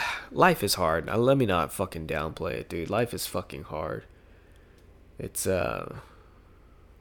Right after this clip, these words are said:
you know, as you, as you get older, you have more responsibilities and shit like that. And it's just, <sighs> it's crazy.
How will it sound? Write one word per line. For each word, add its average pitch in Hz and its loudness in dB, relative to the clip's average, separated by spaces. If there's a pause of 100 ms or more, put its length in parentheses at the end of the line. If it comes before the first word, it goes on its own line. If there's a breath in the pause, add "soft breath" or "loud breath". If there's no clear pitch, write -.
(1400)
you 78 -6
know, 73 -4
as 87 -2
you, 95 -4
as 95 -2
you 98 -4
get 98 0
older, 95 0
you 95 -2
have 90 -4
more 98 2
responsibilities 87 -2
and 85 -8
shit - -2
like 85 -6
that. 87 -2 (1400 loud breath)
And - -10
it's 87 -2
just, - -4 (800 loud breath)
<sighs> - -20
it's 117 4
crazy. 113 4